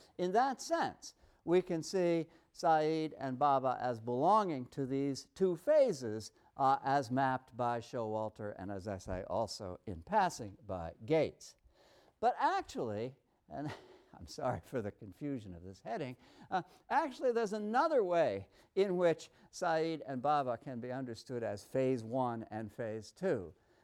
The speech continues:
And that has much more to do with the tradition of literary theory, which in their ways both Showalter and Gates have rejected, insisting that one needs to commandeer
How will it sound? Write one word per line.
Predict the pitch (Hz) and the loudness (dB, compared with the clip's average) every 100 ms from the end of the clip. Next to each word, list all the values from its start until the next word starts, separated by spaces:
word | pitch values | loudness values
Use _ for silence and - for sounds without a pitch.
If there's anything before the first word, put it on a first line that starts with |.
| - | -6
And | 190 269 | -2 0
that | 370 311 | 2 2
has | 294 233 190 196 | 4 2 2 0
much | 269 294 | 0 0
more | 190 202 254 294 277 | 0 6 6 6 2
to | - 220 | -6 -6
do | 320 381 247 117 147 _ _ _ | -2 2 4 2 -2 _ _ _
with | 175 277 - 156 | 6 6 4 -4
the | 170 226 208 202 - | 2 4 4 0 -4
tradition | 202 190 349 330 254 202 | 0 0 0 -2 -4 -6
of | 165 165 160 | 0 0 0
literary | 214 202 165 165 160 160 | 0 2 2 2 2 0
theory, | - 294 302 202 160 185 - - | -4 -2 2 4 2 -2 -12 -2
which | 247 254 | 0 0
in | 311 349 370 | -2 -2 2
their | 302 247 | 4 4
ways | 214 214 254 233 131 110 143 - - - | 4 6 6 6 4 0 -4 -8 -16 -2
both | 139 254 285 - _ | 8 8 8 2 _
Showalter | - 214 185 175 165 160 160 147 | 0 2 6 6 6 4 -4 -4
and | 143 131 | -4 -2
Gates | 131 165 156 - | 2 2 2 -4
have | 135 123 | -2 -2
rejected, | 135 151 233 220 - 85 - | -2 4 6 6 2 -12 -6
insisting | 139 143 226 233 - 160 131 - - | -6 -2 2 0 0 -4 -4 -8 2
that | 151 151 | 2 2
one | 156 180 180 180 | 4 4 4 0
needs | 226 226 - | -2 -4 -6
to | 185 | -10
commandeer | - - 226 226 208 185 226 359 285 135 | -8 0 2 2 -2 -6 -6 2 4 4